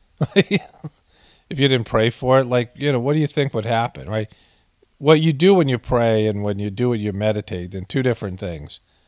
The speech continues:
But you're bringing whatever's going on in the material world in front of God and the part of you that's God, your soul, and you are, you know, activating.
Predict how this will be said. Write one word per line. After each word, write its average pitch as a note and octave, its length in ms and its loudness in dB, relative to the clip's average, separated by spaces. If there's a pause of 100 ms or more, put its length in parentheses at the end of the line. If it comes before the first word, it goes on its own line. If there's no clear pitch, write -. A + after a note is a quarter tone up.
(360)
But B2+ 100 2
you're B2+ 260 4
bringing B2+ 720 2 (480)
whatever's B2 420 4
going A2+ 340 0
on G#2+ 220 0
in G2+ 120 -4
the F#2+ 80 -4
material A2 520 -2
world E2+ 380 -8 (600)
in A#2 140 -6
front B2 320 0
of G#2 380 0 (160)
God G#2+ 440 4
and G2 140 -4
the F#2 60 -6
part A#2 260 2
of G2+ 140 -2
you G2 160 -4
that's F#2 240 -8
God, E2 340 -8
your E2+ 80 -10
soul, A2+ 640 -2 (560)
and G2+ 240 -6
you G#2 200 0
are, F#2+ 320 2
you A2 180 -4
know, G#2+ 180 -2
activating. G#2 880 0